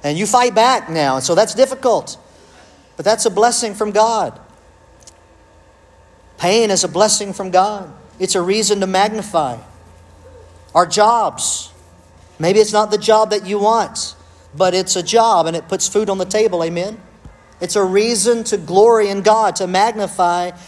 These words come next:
God. And so since all things are from God, through God, and for God,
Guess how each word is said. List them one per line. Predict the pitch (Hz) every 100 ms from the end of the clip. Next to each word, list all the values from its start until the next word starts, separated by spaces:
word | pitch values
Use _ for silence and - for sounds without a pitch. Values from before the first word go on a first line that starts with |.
| - 170
God. | 208 233 202 120 - - -
And | 202
so | 240
since | 220 220 214
all | 190 214 262
things | 262 247 254 208 202
are | 190
from | 190 214 226 226
God, | 220 220 233 170 - _ _ _ _ _ _ _ _ _ _ _ _ _ _ _ _
through | 202 233 254
God, | 208 147 - - - _ _ _ _ _ -
and | 196
for | 190 208 214 240
God, | 220 147 - -